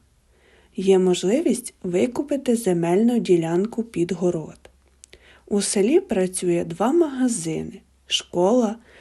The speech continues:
та навіть гурток з танцями. Прекрасне сполучення з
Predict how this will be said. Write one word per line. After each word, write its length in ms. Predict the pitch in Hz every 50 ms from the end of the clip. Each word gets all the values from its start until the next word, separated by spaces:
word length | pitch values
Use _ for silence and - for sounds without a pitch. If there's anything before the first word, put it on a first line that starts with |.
| - _ -
та 140 | - 185
навіть 520 | 180 185 185 208 254 320 349 311 254 240 -
гурток 480 | 202 185 - - - 208 240 254 247
з 100 | - -
танцями. 760 | - - 190 175 175 170 165 170 - - 170 165 165 170 175 208 - _ _ _ _ _ _ - - - - - - - - _ _ _
Прекрасне 760 | - 208 196 190 190 - 190 180 185 220 247 - - 262 226
сполучення 800 | 233 - _ - 180 175 175 170 180 185 - - 202 190 180 175
з 160 | 175 - -